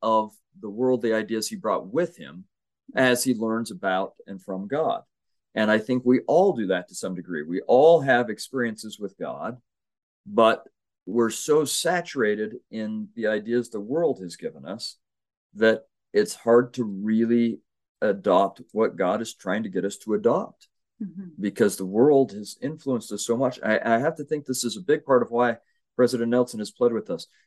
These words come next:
Speaker 1: make less time for social and other media and more time for Christ. Make sure that God is prevailing the most in your life,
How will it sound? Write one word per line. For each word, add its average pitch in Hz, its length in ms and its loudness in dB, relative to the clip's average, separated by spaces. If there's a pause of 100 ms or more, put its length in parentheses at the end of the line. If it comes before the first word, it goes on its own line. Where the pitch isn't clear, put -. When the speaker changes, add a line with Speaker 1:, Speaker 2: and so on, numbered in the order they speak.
(120)
Speaker 1:
make 110 220 0 (240)
less 123 500 2 (180)
time 113 320 0
for 104 460 0 (480)
social 120 400 2
and 101 80 0
other 117 180 2
media 104 460 -2 (220)
and 107 180 -4
more 117 240 4
time 113 300 -2
for 101 160 -12
Christ. 85 500 -4
Make 120 180 -2
sure 127 200 -4
that 113 200 -2
God 123 300 2
is 107 100 -6
prevailing 104 480 -6
the 95 60 -10
most 92 320 -10
in 90 60 -10
your 87 160 -6
life, 80 340 -8